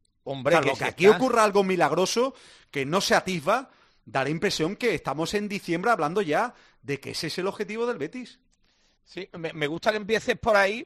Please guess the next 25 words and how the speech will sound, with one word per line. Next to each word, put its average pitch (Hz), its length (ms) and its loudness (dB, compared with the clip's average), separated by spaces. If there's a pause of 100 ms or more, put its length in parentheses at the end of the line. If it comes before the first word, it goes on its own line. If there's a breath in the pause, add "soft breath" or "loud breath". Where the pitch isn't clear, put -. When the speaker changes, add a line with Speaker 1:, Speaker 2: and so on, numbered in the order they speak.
Speaker 1:
porque 151 300 -4
el 143 120 -4
Betis 165 320 -4
está 196 260 -2
para 180 160 0
evitar 175 340 -2
las 175 200 0
tres 185 200 0
últimas 165 800 -2
plazas 170 440 -2
de, 151 380 0 (340 soft breath)
de 165 180 2
la 165 120 4
Liga, 175 240 0
por 190 140 -2
algo 185 200 0
que 220 80 -2
te 247 100 -2
voy 233 80 2
a 190 80 0
comentar 170 400 -2
ahora. 214 240 2
Pero, 143 220 -2
Oliva, 202 260 2
primero, 165 540 -2